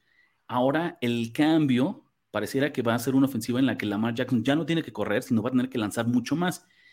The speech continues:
Yo creo que él es capaz de hacerlo, pero para sacar un spread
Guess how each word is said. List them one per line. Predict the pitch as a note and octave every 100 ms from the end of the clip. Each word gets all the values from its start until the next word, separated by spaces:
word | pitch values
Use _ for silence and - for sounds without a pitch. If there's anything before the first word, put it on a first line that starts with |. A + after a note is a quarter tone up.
| _ _
Yo | A2+ C#3+
creo | F#3+
que | F#3+
él |
es | F#3
capaz | - - D3 C3
de |
hacerlo, | C3+ F#3+ - G2 - _ _ _ _ _ _ _ _
pero | B2+ B2
para | B2+ B2 A#2 -
sacar | - C3 - D#3
un | F#3+ D3+
spread | - D3+ D3+